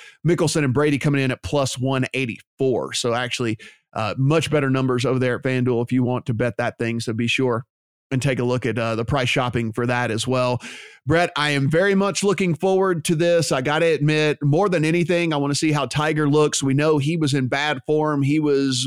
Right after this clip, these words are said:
battling some injuries there. I think this time off did not help maybe a single golfer in all the P G A more than Tiger Woods for him to get some rest. He didn't miss any key tournaments. He's still going to be able to come back and,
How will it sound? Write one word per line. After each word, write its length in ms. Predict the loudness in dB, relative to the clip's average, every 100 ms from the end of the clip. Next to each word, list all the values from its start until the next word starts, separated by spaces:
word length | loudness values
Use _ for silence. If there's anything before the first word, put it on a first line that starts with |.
| -6
battling 500 | -4 -2 0 0 0
some 180 | -2 -2
injuries 560 | 0 0 2 2 2
there. 320 | 0 0 -2 -4 -14 -20 _ _ -6
I 80 | -2
think 220 | -2 0
this 140 | -2
time 320 | 0 0 2
off 300 | 0 0 -2
did 180 | -2 -2
not 220 | 0 -2
help 260 | 0 0 2
maybe 300 | 0 0 0
a 120 | -2
single 420 | -2 -4 0 0
golfer 480 | 0 0 0 -2 -2
in 200 | 0 0
all 300 | 0 0 0
the 80 | 0
P 220 | -2 -2
G 180 | 0 0
A 140 | 2
more 220 | 2 0 0
than 120 | 0
Tiger 300 | -2 0 0
Woods 280 | 2 2 0
for 140 | -2
him 300 | 0 0 -2
to 80 | -2
get 180 | -6 -6
some 180 | -4
rest. 460 | 0 2 2 -2 -8 _ _
He 100 | -2
didn't 260 | 0 0 2
miss 220 | 0 -2
any 140 | -4
key 240 | -4 -6 -6
tournaments. 580 | -4 -2 0 0 -2 -8 _ _
He's 140 | -4
still 180 | 0 -2
going 240 | 0 -2 0
to 60 |
be 80 | 0
able 120 | -2
to 40 | -2
come 240 | -2 -2
back 300 | 0 -2 0
and, 160 | -2